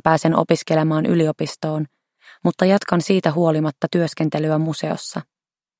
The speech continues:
Olen ensin linnassa museovalvojana, sitten museokaupan hoitajana. Kannan avainketjussani avainnippua, josta löytyvät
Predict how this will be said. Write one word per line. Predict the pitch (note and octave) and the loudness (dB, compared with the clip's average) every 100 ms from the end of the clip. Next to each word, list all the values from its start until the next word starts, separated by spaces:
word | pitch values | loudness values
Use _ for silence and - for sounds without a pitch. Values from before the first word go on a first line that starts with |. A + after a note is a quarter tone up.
| _ _ _ _ - - - | _ _ _ _ -20 -6 2
Olen | E3 E3 | 4 6
ensin | F3 F3+ F3 D#3+ | 4 4 2 4
linnassa | D#3+ D#3 - D#3+ | 4 2 0 2
museovalvojana, | E3 - D#3+ D3+ E3 D#3+ D#3+ D#3+ D#3+ - _ _ _ _ | 2 2 0 2 2 4 2 0 -4 -8 _ _ _ _
sitten | - F#3+ - F3+ | -4 -2 2 2
museokaupan | F#3 E3+ D#3+ D#3 D#3 D#3 D#3 | 4 2 0 0 0 0 0
hoitajana. | D3+ D#3 - D#3 F3 F3 - _ _ _ _ _ _ - _ | 0 0 0 -2 -2 -6 -10 _ _ _ _ _ _ -20 _
Kannan | E3 D#3+ D#3 E3 | 2 4 4 4
avainketjussani | F3+ F3 E3 D#3 E3 - D#3+ - D#3+ D#3 | 4 6 4 2 0 -2 -2 0 2 2
avainnippua, | E3 D#3 D#3 D#3+ - - D#3 D3 _ _ - | 2 2 2 0 -2 -6 -6 -6 _ _ -2
josta | D#3+ - E3 | -2 2 4
löytyvät | D#3+ D#3+ D#3 D#3+ | 6 4 2 0